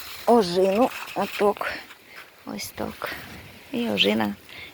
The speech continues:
як підв'язана. Да, до речі, ось вже починає чорніти в мене ожинка така. Це тройна корона. В цьому році в мене такий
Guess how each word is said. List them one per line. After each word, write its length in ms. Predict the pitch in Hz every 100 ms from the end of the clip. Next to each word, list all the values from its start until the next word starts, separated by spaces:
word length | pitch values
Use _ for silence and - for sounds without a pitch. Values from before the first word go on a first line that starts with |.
| -
як 220 | 214 -
підв'язана. 880 | 196 175 170 185 185 185 139 185 - - - - - - -
Да, 180 | 190 185
до 140 | 185
речі, 420 | 185 190 - 196 190 - - - - - -
ось 400 | 180 190 - - - - - - - - - - - -
вже 220 | 180 190
починає 840 | - - - 220 214 185 175 165 180 - - -
чорніти 600 | - 190 185 175 180 180
в 40 |
мене 360 | 175 175 180 185 - - - - -
ожинка 720 | - 190 175 175 180 196 -
така. 480 | - 226 - 247 254 - - - - - - - - - - - -
Це 80 | 185
тройна 420 | - 190 190 180
корона. 760 | - 185 175 170 180 202 262 254 - - - _ - - - - - - - - - - - - - - - - - - -
В 80 | -
цьому 300 | - 208 214
році 320 | 214 196 -
в 40 | 202
мене 260 | 196 196
такий 460 | 180 196 - 190 175